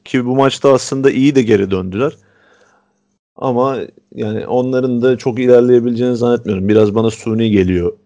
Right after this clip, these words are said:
bu, e, rekortları. Saints'e dönecek olursak Saints bana kalırsa yani değerlendirme yapmak için en zor takımlardan birisi.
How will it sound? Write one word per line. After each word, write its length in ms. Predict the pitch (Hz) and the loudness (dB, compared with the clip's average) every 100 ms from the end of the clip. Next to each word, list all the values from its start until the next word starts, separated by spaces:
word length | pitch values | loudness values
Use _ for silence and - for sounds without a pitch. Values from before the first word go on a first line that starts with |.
| _ _ _ _ | _ _ _ _
bu, 320 | 107 101 98 - - | -6 -4 -4 -8 -4
e, 40 | 95 92 92 - | 0 2 0 -2
rekortları. 720 | 95 101 95 - 92 101 170 - _ _ _ _ _ _ - | -4 0 -2 0 -2 -2 -4 -8 _ _ _ _ _ _ -20
Saints'e 760 | - - 139 147 - 185 98 - - 123 | -6 0 2 0 2 4 4 0 -6 0
dönecek 380 | 143 147 156 160 | 0 2 -2 0
olursak 400 | 175 185 165 151 | -2 0 -4 -2
Saints 440 | 151 147 156 - - | 0 0 -2 -10 -10
bana 280 | 117 139 147 | -2 0 0
kalırsa 460 | 156 143 135 - | 0 0 0 2
yani 360 | 135 123 117 - - - - | 2 4 2 -2 -10 -20 -18
değerlendirme 960 | 123 120 127 131 135 131 127 135 139 | 2 6 6 6 2 0 -4 -2 0
yapmak 380 | 139 139 151 123 | 2 0 -4 -8
için 260 | 113 135 | -8 -8
en 200 | 135 123 | -6 -4
zor 200 | 127 117 | -2 -2
takımlardan 720 | 110 107 - 104 95 98 117 110 | -2 -4 -2 -4 -2 0 0 0
birisi. 420 | 104 95 - 85 | -2 -2 -6 -10